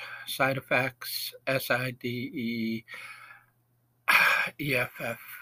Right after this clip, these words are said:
X X. And, um, I've got a Gmail address, uh,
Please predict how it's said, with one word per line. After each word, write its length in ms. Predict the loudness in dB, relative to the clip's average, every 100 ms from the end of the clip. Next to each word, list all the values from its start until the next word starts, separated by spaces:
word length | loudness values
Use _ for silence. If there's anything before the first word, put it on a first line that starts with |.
| -16 _ -6
X 340 | -4 -4 -8 -4
X. 720 | -4 -4 -6 -6 -6 -4 -8 -12 -18 -14 -6
And, 460 | -4 -2 -2 -2
um, 420 | -2 -4 -4 -6 -8
I've 120 | 4
got 160 | 6 6
a 60 |
Gmail 640 | 6 6 8 6 4 0 -4 _ _ _ _ _ -2
address, 760 | 0 2 0 -2 -4 -6 -6 -2
uh, 380 | -2 -2 -2